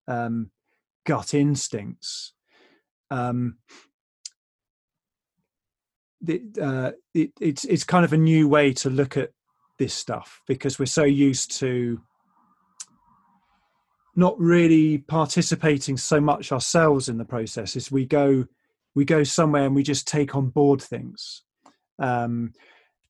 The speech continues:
and, uh, w-, w-, you know, look at what's already been done, and we take it. And this, this kind of unique self-authored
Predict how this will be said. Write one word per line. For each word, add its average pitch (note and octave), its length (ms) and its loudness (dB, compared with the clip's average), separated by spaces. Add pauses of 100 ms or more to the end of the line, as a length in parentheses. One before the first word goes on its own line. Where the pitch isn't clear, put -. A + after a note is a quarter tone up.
and, B2+ 420 -4
uh, B2 480 -4 (760)
w-, C4+ 260 -8
w-, A3 140 -8
you C#3 60 -2
know, B2 100 -6
look C3+ 260 -2
at C#3+ 160 -2 (480)
what's - 400 -2
already D3 320 4
been B2+ 220 -4
done, A2 420 -4 (1300)
and C#3 100 -2
we C3 100 -2
take C3 340 -4
it. A#2+ 100 -8
And C3 140 -4
this, C#3 240 -2
this C#3+ 220 -4
kind D3 220 0
of - 160 -10 (720)
unique C#3+ 920 -2 (800)
self-authored C3 1040 -2